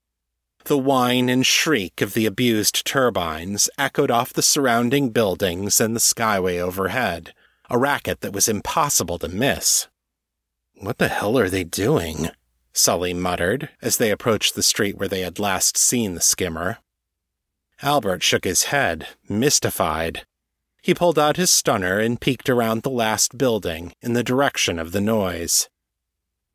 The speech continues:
The vehicle was a nice one, a mid-size sedan from one of the upscale manufacturers. It looked like the sort of skimmer that nobles bought for their children,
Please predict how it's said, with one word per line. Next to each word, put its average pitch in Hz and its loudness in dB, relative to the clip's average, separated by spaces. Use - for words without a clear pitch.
The 185 4
vehicle 123 0
was 135 2
a 170 2
nice 160 2
one, 85 -4
a 135 0
mid-size 123 2
sedan 110 0
from 117 0
one 110 2
of 113 0
the 123 0
upscale 95 -2
manufacturers. 92 -2
It 175 0
looked 214 0
like - 0
the 139 0
sort 127 4
of 127 0
skimmer 104 2
that 117 2
nobles 107 0
bought 95 0
for 110 -2
their 107 2
children, 85 -2